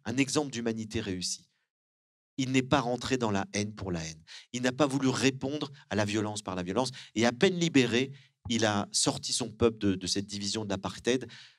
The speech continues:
par la non-violence, qui est un, quasiment un miracle. Ce peuple aurait dû finir dans un bain de sang. Et par la force intérieure de cet homme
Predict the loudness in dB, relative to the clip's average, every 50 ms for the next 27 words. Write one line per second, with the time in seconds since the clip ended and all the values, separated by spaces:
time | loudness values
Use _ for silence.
0 | _ _ _ -2 0 2 0 0 0 0 0 2 2 2 2 2 2 0 0 -2
1 | -2 -4 -2 -2 -4 -4 -6 -2 _ 2 2 2 2 0 -2 -2 -2 -2 -2 -4
2 | -6 -6 -8 -10 -14 -18 -20 -20 _ _ _ _ _ _ _ _ _ -6 0 2
3 | 2 4 4 2 2 2 0 -2 -2 -4 -4 -6 -10 -8 -6 -4 -4 -4 -4 -4
4 | -6 -8 -10 -6 -4 -4 -4 -4 -6 -6 -6 -6 -8 -8 -12 -16 -20 -20 -20 _
5 | _ 2 4 4 2 0 -6 -16 _ _ _ 4 4 4 4 0 -4 -4 -4 -4
6 | -4 -2 4 4 4 4 4 0 -2 0 0 0 0 0 -2 -2 -2 -2 -4 0
7 | 0 0 -2 -2